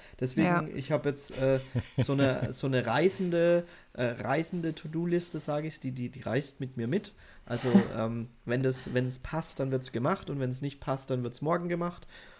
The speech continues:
Speaker 1: Und, ähm, ich schreibe auch immer wieder mal, wenn ich merke, okay, ich hab jetzt ganz viel von dieser Liste abgehakt, ja, dann fange ich eine neue an und guck, was ist noch nicht abgehakt.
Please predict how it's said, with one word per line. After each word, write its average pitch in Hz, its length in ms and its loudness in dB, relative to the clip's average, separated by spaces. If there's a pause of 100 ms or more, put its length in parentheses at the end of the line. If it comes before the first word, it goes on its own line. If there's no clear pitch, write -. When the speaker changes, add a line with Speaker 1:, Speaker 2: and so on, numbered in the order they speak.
(240)
Speaker 1:
Und, 143 440 2
ähm, 139 520 -2 (360)
ich 131 140 -4
schreibe 135 320 2
auch 139 140 -2
immer 160 260 2
wieder 156 160 2
mal, 143 320 2
wenn 139 80 0
ich 139 160 -4
merke, 131 220 0
okay, 139 200 -2
ich 139 120 -4
hab 131 100 0
jetzt 131 160 -4
ganz 127 240 -2
viel 156 220 -4
von 135 160 -2
dieser 135 200 0
Liste 139 320 -2
abgehakt, 175 680 -2 (320)
ja, 131 140 2
dann 139 120 0
fange 139 260 -2
ich 135 80 -4
eine 135 100 0
neue 147 340 6
an 160 240 0
und 139 100 -6
guck, 143 240 -4
was 131 140 0
ist 131 140 -10
noch 131 80 0
nicht 135 200 -2
abgehakt. 131 460 -6